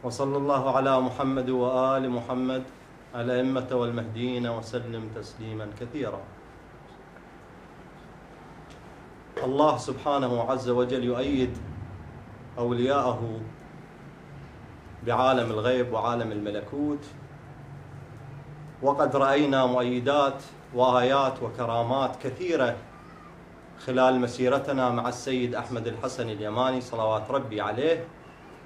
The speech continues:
رأينا كثير من الكرامات والمؤيدات الإلهية لهذا الإمام المبارك يماني آل محمد عليه أفضل الصلاة والسلام،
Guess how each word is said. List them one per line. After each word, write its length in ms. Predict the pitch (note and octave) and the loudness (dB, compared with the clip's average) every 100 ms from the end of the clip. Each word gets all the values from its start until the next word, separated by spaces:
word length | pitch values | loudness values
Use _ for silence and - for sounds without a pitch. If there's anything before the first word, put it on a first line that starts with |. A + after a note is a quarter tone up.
| - - - - - - - - - - - - - | -20 -20 -20 -20 -20 -20 -20 -20 -20 -20 -20 -14 2
رأينا 680 | C3 D#3 D#3 C#3+ C#3 C3+ C3+ - - - | 4 6 4 4 4 4 2 -8 -18 -6
كثير 380 | C#3 C#3 F#3 D3 | -4 0 2 4
من 140 | B2+ | 4
الكرامات 840 | B2+ A#2+ C3 A#2 A#2 A#2 C3+ C3+ B2+ B2 | 2 0 0 2 4 4 2 2 0 0
والمؤيدات 840 | A#2 A#2 A2+ A2+ A2+ C3 C3+ C3 | 0 0 -4 -4 0 2 2 2
الإلهية 760 | A#2 A2 A2 G#2 B2+ C3 C3 - - - - - - - - - - - - - A#2+ | -4 0 0 0 0 2 0 -4 -12 -18 -18 -20 -20 -20 -20 -20 -20 -20 -18 -10 -4
لهذا 480 | B2 C3+ C3 B2+ | 2 6 6 6
الإمام 800 | B2+ B2 A#2+ C3 B2+ B2 A#2+ B2 B2 | 4 4 -4 -2 2 4 2 0 0
المبارك 600 | B2+ C#3 C#3+ A#2 G#2+ G#2+ B2 | 0 4 6 6 4 0 0
يماني 580 | A#2+ B2+ B2 A#2+ B2 | 2 4 4 2 2
آل 140 | B2 A#2+ | 2 2
محمد 460 | A#2 - B2+ A2 G2+ - - - - - - - A2+ | -2 -2 -2 -2 -8 -16 -20 -20 -20 -20 -20 -10 -2
عليه 340 | B2 B2 B2 | 2 2 2
أفضل 240 | A#2 A2+ | 0 -4
الصلاة 320 | G#2+ - A2 G#2 | -4 -4 -4 -4
والسلام، 400 | G#2 - G#2 | -8 -10 -8